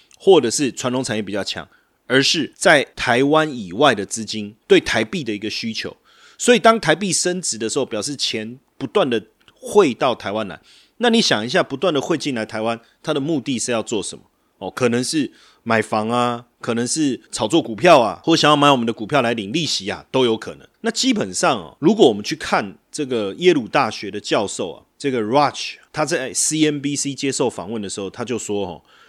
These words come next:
未来一到两年，美元可能会暴跌三十五趴哦。诶，那这样是美元的盛世要结束了吗？所以为什么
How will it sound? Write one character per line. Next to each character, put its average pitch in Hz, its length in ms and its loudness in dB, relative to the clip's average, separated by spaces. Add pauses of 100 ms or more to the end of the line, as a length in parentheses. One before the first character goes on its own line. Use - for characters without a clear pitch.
(140)
未 214 180 8
来 131 140 6
一 151 160 -8
到 147 200 4
两 85 180 -6
年， 73 240 -18
美 123 180 -2
元 151 140 4
可 135 100 -2
能 127 140 0
会 147 80 0
暴 135 280 4
跌 87 360 -10
三 139 340 -2
十 123 140 -6
五 92 100 -8
趴 95 200 -10
哦。 - 180 -16
诶， 190 140 2
那 254 120 6
这 262 140 4
样 226 120 6
是 208 120 -2
美 170 220 4
元 151 120 2
的 185 80 2
盛 208 220 4
世 196 160 0
要 190 100 4
结 139 220 -2
束 180 200 0
了 147 80 2
吗？ 135 220 -2 (380)
所 202 180 10
以 233 60 6
为 220 200 6
什 120 220 0
么 101 320 -4